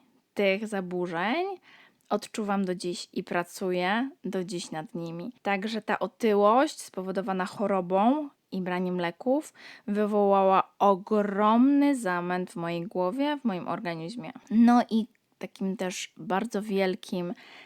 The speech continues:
efektem ubocznym u mnie był problem z pamięcią. Szczerze powiedziawszy, to ja nie mam wspomnień. Nie mam wspomnień z okresu dziecięcego, nie mam wspomnień z okresu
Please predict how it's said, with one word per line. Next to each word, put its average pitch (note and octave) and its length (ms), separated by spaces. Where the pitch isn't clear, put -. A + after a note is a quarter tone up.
efektem F#3+ 600
ubocznym G3 520
u G3+ 100
mnie G3+ 220
był F#3 540
problem F#3 360
z - 60
pamięcią. D#3+ 680
Szczerze E4 320
powiedziawszy, G#3+ 800
to - 80
ja G#4 160
nie G#3+ 160
mam F3+ 220
wspomnień. E3 680
Nie A3+ 100
mam A3+ 200
wspomnień G3 580
z - 40
okresu F3+ 580
dziecięcego, E3+ 880
nie F3+ 180
mam E3+ 220
wspomnień F3 720
z - 80
okresu E3+ 800